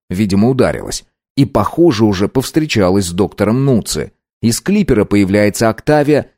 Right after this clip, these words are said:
глаза у неё красные, нос припух, но слёзы закончились, и только губы то и дело кривятся так, будто девушка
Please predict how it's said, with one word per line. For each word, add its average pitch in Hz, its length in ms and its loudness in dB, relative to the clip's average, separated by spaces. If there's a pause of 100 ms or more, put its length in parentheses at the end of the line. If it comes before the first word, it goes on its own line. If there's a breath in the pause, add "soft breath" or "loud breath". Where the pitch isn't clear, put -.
глаза 120 420 2
у 98 60 2
неё 92 200 0
красные, 127 640 0
нос 104 280 0
припух, 123 640 0 (180)
но 120 180 0
слёзы 185 400 2
закончились, 135 760 0 (160)
и 110 80 0
только 135 340 2
губы 110 420 0
то 113 120 0
и 101 120 4
дело 101 280 2
кривятся 104 520 0
так, 123 300 -2
будто 101 280 -2
девушка 127 500 0